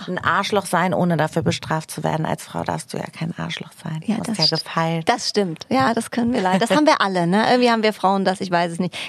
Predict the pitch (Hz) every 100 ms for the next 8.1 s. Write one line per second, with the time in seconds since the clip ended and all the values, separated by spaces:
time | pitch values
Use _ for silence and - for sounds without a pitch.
0 | - 277 233 196 - 185 170 170 294 320
1 | 294 285 285 - 190 196 220 208 160 160
2 | 233 262 285 220 196 180 185 196 277 -
3 | - 185 180 175 170 180 214 - 190 -
4 | - 196 196 190 190 - 185 208 208 220
5 | 220 208 208 202 - - - - _ _
6 | - 196 208 202 180 - 170 170 165 -
7 | 160 160 165 175 208 185 190 208 208 208